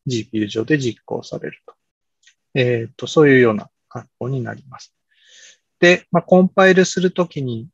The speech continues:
マイナスエムインフォイコールアクセルとすると、まあ、ジーピーユー向けのオフロードをどういうふうに、あの、コンパイルしたかというのが出てきて、えっと、まあ、こういった情報が表示されるということになります。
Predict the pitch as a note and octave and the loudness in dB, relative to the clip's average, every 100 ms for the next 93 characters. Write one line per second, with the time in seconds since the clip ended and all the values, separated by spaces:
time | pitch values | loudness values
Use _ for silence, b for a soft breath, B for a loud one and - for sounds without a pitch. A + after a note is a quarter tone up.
0 | _ C#3 C3 C3 C3 - C#3 C3 A#2+ B2 | _ -2 -2 -2 -4 -2 0 0 -2 -4
1 | A#2 - A2 - A2+ A2+ A2+ - A#2+ - | -6 -6 -8 -2 -2 -2 -4 -6 -10 -10
2 | - A2+ - A#2 - - F3 G3+ E3+ B2+ | -16 -20 -16 -16 -4 4 4 4 0 2
3 | C3+ C3+ - C#3 C3+ C3+ C3 C3 C3 C3 | 2 0 0 2 4 6 6 4 2 -2
4 | C3 B2+ C3 A#2+ A#2 - C3 A#2+ G#2+ G#2 | -8 -4 -2 -2 -6 -4 -2 -2 -4 -10
5 | G#2+ C3 B2 A#2 - B2 A2 G2+ _ A#2 | -6 0 2 0 -2 -8 -8 -10 _ -20
6 | G2+ G2+ - A2+ A2 G#2+ G#2+ G#2 - - | -20 _ -12 -10 -8 -8 -8 -10 -8 -6
7 | G2 _ _ _ B B B - B2+ C3 | -8 _ _ _ B B B -4 -2 2
8 | E3 C3+ A2 - G#2 - - _ - D#3 | 2 2 0 -8 -16 -20 -20 _ 0 0
9 | - _ B2 G#2 _ - A2 A2+ _ - | 0 _ -4 -4 _ -18 -18 -20 _ -10
10 | B2 - A2 - A2 A2 G#2 - A#2 A#2 | -10 -10 -18 -16 -16 -16 -18 -16 -16 -4
11 | D3+ D#3 - _ _ _ _ _ _ _ | 2 2 0 _ _ _ _ _ _ _
12 | - A#2 G#2+ G#2+ - A2 B2+ _ _ _ | -12 -10 -8 -12 -14 -16 -18 _ _ _
13 | _ B2 A2+ A#2+ - D3 A2+ A2+ _ _ | _ -20 -20 -10 -6 -6 -6 -16 _ _
14 | _ _ | _ _